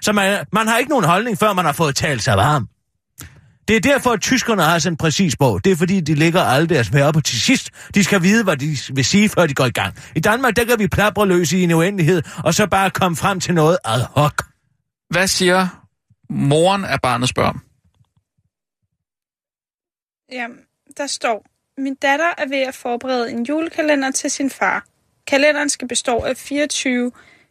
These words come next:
Speaker 3: korte hilsner fra forskellige mennesker."
Speaker 2: Nå.
Speaker 3: Og nu kommer vi så til det væsentlige.
Speaker 1: Nå, det
Speaker 3: Han
Speaker 1: var
Speaker 3: er
Speaker 1: da for tidligt.
Speaker 3: mega fan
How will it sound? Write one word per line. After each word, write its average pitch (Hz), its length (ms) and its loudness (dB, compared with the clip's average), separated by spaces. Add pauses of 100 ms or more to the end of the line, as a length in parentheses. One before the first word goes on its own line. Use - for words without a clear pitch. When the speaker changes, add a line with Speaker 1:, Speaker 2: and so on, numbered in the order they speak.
(100)
Speaker 3:
korte 226 380 0
hilsner 349 400 -2
fra - 140 -8
forskellige 254 500 -2
mennesker." 208 500 -6 (120)
Speaker 2:
Nå. 120 260 2 (600)
Speaker 3:
Og 269 100 2
nu 339 160 0
kommer 277 300 -4
vi 269 100 -4
så 226 160 -2
til 220 180 -6
det 208 80 -6
væsentlige. 202 580 -10
Speaker 1:
Nå, 87 60 -6
det 82 120 -8
Speaker 3:
Han - 120 2
Speaker 1:
var 190 60 4
Speaker 3:
er 180 40 4
Speaker 1:
da - 80 0
for - 60 -2
tidligt. - 280 -2
Speaker 3:
mega 349 100 2
fan 247 420 -4